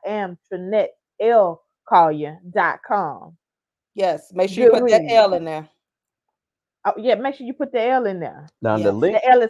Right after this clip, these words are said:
Speaker 1: for love, light.
Speaker 2: Yes.
Speaker 3: Mm-hmm. If you are
Speaker 1: <laughs>
Speaker 3: looking on, um, um, YouTube or, or Facebook, the link is actually in the description. But, um, she gave out that information for you guys that are on TikTok.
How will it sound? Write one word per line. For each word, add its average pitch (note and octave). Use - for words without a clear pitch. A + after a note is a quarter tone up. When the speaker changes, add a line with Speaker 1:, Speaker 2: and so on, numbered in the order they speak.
Speaker 1:
for A3+
love, A3+
light. G#3+
Speaker 2:
Yes. D#2
Speaker 3:
Mm-hmm. A#2
If G2+
you D3
are B2+
Speaker 1:
<laughs> B2
Speaker 3:
looking B2
on, G2
um, F2
um, E2
YouTube G2
or, E2
or -
Facebook, G2
the F#2
link G#2+
is G2
actually F#2+
in F#2+
the F#2
description. E2
But, E2+
um, E2
she F2
gave F#2
out F2
that F#2
information F#2+
for G#2+
you G#2
guys G2+
that G#2+
are G2
on A2
TikTok. -